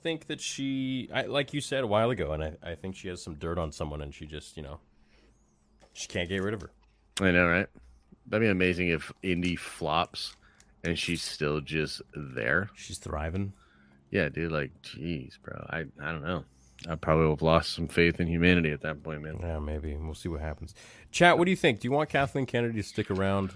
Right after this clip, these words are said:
Speaker 1: at Lucasfilm? If you do, type one. If you think that, uh, her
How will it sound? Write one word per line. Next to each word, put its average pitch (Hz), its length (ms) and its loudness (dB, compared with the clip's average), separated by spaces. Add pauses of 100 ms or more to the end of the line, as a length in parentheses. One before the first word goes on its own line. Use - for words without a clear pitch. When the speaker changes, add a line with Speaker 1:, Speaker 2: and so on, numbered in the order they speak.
Speaker 1:
at 90 60 -2
Lucasfilm? 92 580 -2
If - 160 -4
you 107 120 0
do, 107 480 4 (500)
type 113 380 2
one. 110 500 4 (460)
If 104 180 -4
you 107 60 0
think 113 360 0
that, 98 300 -2
uh, 90 240 2
her 85 280 -4